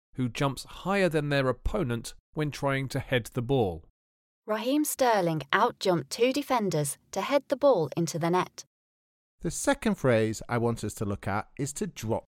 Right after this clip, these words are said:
Speaker 3: points. I said that City haven't dropped points since the fifteenth of December.
Speaker 1: A team drop points when they lose or draw.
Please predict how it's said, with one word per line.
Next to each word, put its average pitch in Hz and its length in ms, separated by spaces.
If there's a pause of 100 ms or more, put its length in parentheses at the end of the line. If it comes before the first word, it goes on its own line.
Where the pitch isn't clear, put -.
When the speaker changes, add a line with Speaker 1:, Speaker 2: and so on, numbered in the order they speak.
Speaker 3:
points. - 640 (460)
I 214 180
said 202 220
that 135 180
City 120 600
haven't 220 400
dropped - 340
points 110 480 (100)
since 120 300
the 120 140
fifteenth - 840
of 110 140
December. 135 580 (720)
Speaker 1:
A 165 60
team 226 340 (160)
drop 202 460
points 110 500 (100)
when 143 220
they 139 280 (120)
lose 147 540
or 139 180
draw. 113 520